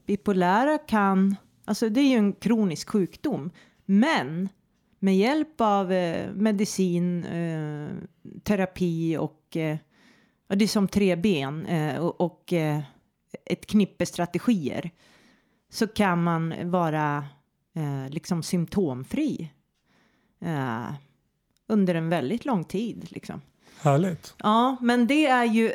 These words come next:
Speaker 1: en knepig resa att komma dit, och jag tror absolut inte alla, eh, bipolära kan göra det, för att det beror, tänker jag, på hur, eh, sjukdomen... Jag tror att den är väldigt, eh,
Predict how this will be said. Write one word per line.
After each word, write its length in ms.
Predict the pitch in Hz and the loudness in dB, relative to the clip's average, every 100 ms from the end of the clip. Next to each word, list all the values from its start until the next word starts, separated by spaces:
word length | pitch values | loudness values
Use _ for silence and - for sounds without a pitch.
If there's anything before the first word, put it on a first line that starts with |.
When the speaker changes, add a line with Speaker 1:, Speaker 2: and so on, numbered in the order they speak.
| - | 0
Speaker 1:
en 480 | 208 196 196 196 190 | 0 2 4 4 2
knepig 600 | - 220 185 151 - 185 | 2 4 4 0 -2 0
resa 420 | 190 160 - 180 | 0 0 -2 -4
att 80 | 160 | -4
komma 240 | 190 165 | -2 -2
dit, 380 | 175 269 190 - | 0 0 0 -2
och 60 | 170 | -6
jag 100 | 165 | -4
tror 280 | 185 165 165 - - - | -4 -2 -4 -10 -20 -8
absolut 480 | 170 - 190 233 240 | -6 -4 -2 0 2
inte 180 | 190 - | -2 -2
alla, 560 | - 170 160 165 165 156 - _ _ _ - | -2 0 2 2 0 -2 -10 _ _ _ -10
eh, 440 | 160 147 143 135 131 - _ | -8 -6 -8 -8 -10 -12 _
bipolära 640 | 175 175 - 160 147 147 143 - - | -6 -4 -2 -2 -2 -2 -4 -8 -8
kan 340 | - 294 302 | 0 0 2
göra 300 | 170 110 127 | 0 0 -4
det, 240 | 139 92 - - | -4 -8 -8 -6
för 180 | 160 151 | -4 -2
att 580 | 147 - _ - - - _ _ _ _ _ | -4 -8 _ -18 -18 -20 _ _ _ _ _
det 80 | 185 | -2
beror, 280 | 202 226 233 | 0 2 0
tänker 380 | - 190 190 | 0 -2 0
jag, 160 | 226 - | -2 -2
på 160 | 151 151 | -6 -2
hur, 300 | 165 151 - _ _ _ _ _ _ _ | -2 -2 -8 _ _ _ _ _ _ _
eh, 440 | 165 147 135 - - - _ - | -8 -8 -8 -8 -12 -16 _ -18
sjukdomen... 840 | - 185 - 202 190 156 143 147 - _ | -4 -4 -2 -2 0 -2 -6 -10 -18 _
Jag 180 | - 185 | -4 -2
tror 160 | 233 208 | 0 -2
att 120 | 190 | -2
den 140 | 175 | -4
är 60 | 170 | -2
väldigt, 300 | 170 165 - | -2 -4 -8
eh, 220 | - - | -10 -10